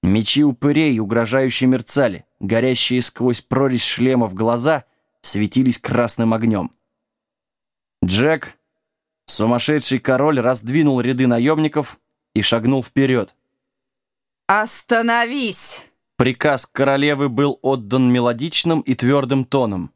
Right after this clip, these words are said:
Speaker 2: "Остановись, король Джеральд! Ещё шаг, и твой младший брат умрёт минуты раньше,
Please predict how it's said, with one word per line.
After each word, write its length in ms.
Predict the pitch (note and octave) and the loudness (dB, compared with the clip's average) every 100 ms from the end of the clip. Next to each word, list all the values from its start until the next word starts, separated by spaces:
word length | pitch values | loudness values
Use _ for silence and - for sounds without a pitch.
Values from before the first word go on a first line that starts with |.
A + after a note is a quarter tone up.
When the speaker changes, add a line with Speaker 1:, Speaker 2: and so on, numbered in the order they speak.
| _ _ _ _ _ _ _ _ _ _ - | _ _ _ _ _ _ _ _ _ _ -4
Speaker 2:
"Остановись, 1300 | F3+ F3+ - - A#3+ C#4 D4+ A#3+ G#3 F3 - - - _ - | -2 -2 -2 0 0 0 -2 -2 -4 -4 -2 -4 -6 _ -6
король 460 | G3 F3 E3+ D#3+ | -2 -2 -2 -4
Джеральд! 880 | D3 D3 E3 C#3 B2+ B2 - - - _ _ _ _ _ _ _ _ _ _ _ | -6 -2 0 0 -2 -6 -12 -18 -20 _ _ _ _ _ _ _ _ _ _ _
Ещё 560 | D#3 D3+ G#3 - A#3 G#3+ | -2 0 2 0 0 0
шаг, 720 | - - C4+ D4 - - - _ _ _ _ _ _ _ _ _ _ _ _ _ - | -2 -2 -2 -2 -8 -20 -20 _ _ _ _ _ _ _ _ _ _ _ _ _ -2
и 100 | G3 | -2
твой 300 | - F#3 A3 | 0 2 2
младший 500 | A3 A3 G#3+ - A3 | 2 0 -2 -6 -4
брат 380 | G3+ A#3 A#3 - - | 0 0 -2 -10 -4
умрёт 540 | G3 G#3 A3 B3+ A3+ | 0 2 2 0 0
минуты 480 | G#3 G#3 A3 - A3 | -2 0 0 0 0
раньше, 640 | B3+ C4+ B3 - E3+ C#3 | 2 -2 -4 -6 -6 -6